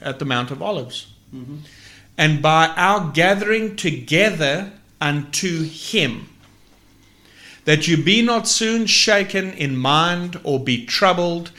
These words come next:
Speaker 1: neither by spirit, nor by word, nor by letters as from us, as that the day of Christ is at hand. Let no man deceive you by any means, for that day shall not come,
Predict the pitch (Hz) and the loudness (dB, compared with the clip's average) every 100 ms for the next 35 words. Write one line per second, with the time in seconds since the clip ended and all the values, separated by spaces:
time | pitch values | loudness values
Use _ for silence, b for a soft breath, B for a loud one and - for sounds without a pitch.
0 | B B - 139 147 139 120 113 - 175 | B B -2 0 2 2 0 0 0 2
1 | 175 170 139 131 127 117 117 147 170 156 | 2 2 -2 0 0 0 2 4 2 0
2 | 131 127 120 113 120 147 151 160 151 151 | -2 2 0 2 2 2 0 -4 -2 -6
3 | - - 135 131 123 - - 139 131 170 | -8 -4 -2 0 -2 -6 -4 -2 -2 -2
4 | 156 120 - - B B B _ 147 135 | 0 -2 -6 -10 B B B _ -2 0
5 | 127 131 131 - 127 120 135 175 151 - | 2 2 2 -2 -4 2 4 4 0 -2
6 | - 170 143 - 156 143 127 123 151 131 | 0 0 0 -4 -4 -2 -2 0 0 0
7 | 123 - B B 143 156 151 160 202 196 | -4 -12 B B 2 2 2 2 2 2
8 | 185 180 151 - - 262 269 202 156 143 | 0 -2 0 2 2 2 2 0 0 0
9 | 139 - 190 311 240 147 135 143 - 147 | 0 0 2 2 2 0 0 -4 -4 0
10 | 139 196 160 160 160 156 - 202 208 165 | 2 2 2 0 2 0 2 2 2 0
11 | 170 156 - 220 170 117 117 | -2 -4 -2 2 2 0 -6